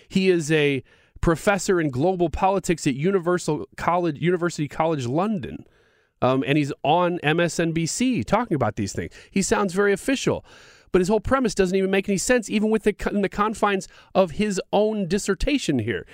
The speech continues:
So who, who actually is the recipient of violence lately? Well, I can think of a, a few, uh, just offhand. Um, businesses, anybody in the inner city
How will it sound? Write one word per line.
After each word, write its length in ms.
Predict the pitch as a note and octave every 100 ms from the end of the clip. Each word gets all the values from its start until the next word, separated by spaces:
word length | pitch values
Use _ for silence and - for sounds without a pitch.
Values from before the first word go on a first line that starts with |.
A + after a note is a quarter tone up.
| - - - _
So 280 | - A3 - _ _ _ _ _ _ -
who, 240 | B3+ C#4+ -
who 240 | A#3+ D4
actually 400 | G3 A3+ A3 G3+ -
is 400 | C#4 C4 E3 - _ _ -
the 100 | E3+
recipient 680 | E3+ - A3 G3+ F3+ D3 -
of 220 | C3 B2
violence 640 | G2+ B2+ C#3 A2+ F#2+ - - _ _ _ -
lately? 460 | A#2+ A2+ G#2 E2 - _ -
Well, 100 | E3
I 100 | F#3+
can 160 | A3+ F#3
think 340 | - A3 -
of 180 | F3+ D3+
a, 60 | D#3
a 180 | C#3
few, 460 | C3+ - A3+ B3+ E3
uh, 120 | -
just 240 | D#3 C4+ G#3+
offhand. 640 | D3+ - A3+ C4 D3+ D#3 - - -
Um, 420 | D3+ D#3 D3+ C3+ - _ _ _ - G#2
businesses, 920 | B2+ F#3+ G3 A#3 - A3 A#3+ B3 - _ _ _ _ -
anybody 760 | E3+ A3+ A3 F3 G3 G3 F#3 -
in 220 | D#3+ D#3
the 180 | C3+ B2+
inner 180 | E3 D#3
city 540 | - D3+ D#3 A#3 B3+